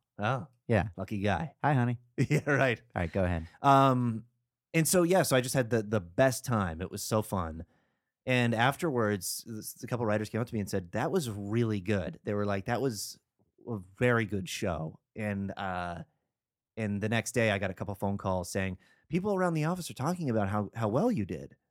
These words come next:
Speaker 1: That was really, it just was, you know,
Speaker 2: Were
Speaker 1: congratulations."
Speaker 2: ratings going up and down too dur-,
Speaker 1: I don't
Speaker 2: on
Speaker 1: know.
Speaker 2: this?
Speaker 1: I'm
Speaker 2: Uh,
Speaker 1: not sure
Speaker 2: they,
Speaker 1: about
Speaker 2: they,
Speaker 1: ratings.
Speaker 2: I don't know how much they were
Speaker 1: Yeah, I'm
Speaker 2: paying
Speaker 1: not, I'm not
Speaker 2: attention
Speaker 1: sure
Speaker 2: to it.
Speaker 1: about ratings. All I knew is that the internal was very good on, like, me hosting it. I'm like, "Oh, that, that's awesome. That's, that's great."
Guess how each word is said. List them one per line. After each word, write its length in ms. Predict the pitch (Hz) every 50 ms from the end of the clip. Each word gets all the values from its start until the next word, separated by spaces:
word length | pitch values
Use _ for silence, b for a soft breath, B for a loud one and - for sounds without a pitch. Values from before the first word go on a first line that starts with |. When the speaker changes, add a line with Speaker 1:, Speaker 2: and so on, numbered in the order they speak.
| _
Speaker 1:
That 100 | - 120
was 180 | 131 156 123 117
really, 520 | 113 127 147 156 143 139 131 123 117 117 -
it 120 | - 123 107
just 160 | - - -
was, 100 | 156 151
you 80 | 156
know, 80 | 120 104
Speaker 2:
Were 120 | 135 156
Speaker 1:
congratulations." 360 | 131 117 113 - 117 127 156 196
Speaker 2:
ratings 220 | 202 208 202 -
going 320 | - 208 196 190 196 190
up 120 | 196 185 -
and 100 | 196 190
down 260 | 185 185 190 190 185
too 340 | - - 180 175 190 196 196 175
dur-, 200 | 214 220 180 -
Speaker 1:
I 80 | - 185
don't 100 | 208 208
Speaker 2:
on 40 |
Speaker 1:
know. 60 | 196 185
Speaker 2:
this? 120 | 160 135
Speaker 1:
I'm 60 | 135
Speaker 2:
Uh, 40 | 143
Speaker 1:
not 80 | 143 117
sure 140 | 117 160
Speaker 2:
they, 60 | 135 139
Speaker 1:
about 100 | 127 107
Speaker 2:
they, 60 | 107
Speaker 1:
ratings. 320 | 110 110 110 104 101 113
Speaker 2:
I 80 | 123 120
don't 100 | 120 123
know 120 | 120 113
how 100 | 104 113
much 220 | 107 104 101 - -
they 80 | 101 92
were 240 | 95 95 92 90 - _ _ _ _ -
Speaker 1:
Yeah, 140 | 110 113
I'm 60 | 110 113
Speaker 2:
paying 20 |
Speaker 1:
not, 140 | 117 - -
I'm 60 | 117
not 60 | 120 117
Speaker 2:
attention 80 | 117 -
Speaker 1:
sure 100 | 135 113
Speaker 2:
to 60 | 120
it. 20 |
Speaker 1:
about 80 | 113 107
ratings. 320 | 110 113 113 107 101 -
All 100 | 95 107
I 60 | 110
knew 160 | 104 110 107 104
is 120 | 101 -
that 120 | 104 - _ _
the 160 | - 113 104 -
internal 540 | 107 107 107 101 - 110 104 104 101 95
was 160 | 95 98 92 -
very 280 | 110 101 95 98 92
good 200 | 87 101 95 92
on, 260 | 90 87 90 90 90
like, 260 | 87 85 85 80 - -
me 160 | 101 95 87
hosting 360 | 117 180 180 - - 98 87
it. 120 | 82 82 82
I'm 80 | 85 85
like, 140 | 87 90 139
"Oh, 100 | 143 123
that, 160 | 113 104 98
that's 300 | 95 98 95 - - - -
awesome. 360 | 110 151 170 - - 104 92
That's, 220 | 92 90 87 - -
that's 160 | 98 98 -
great." 300 | - 170 147 113 - -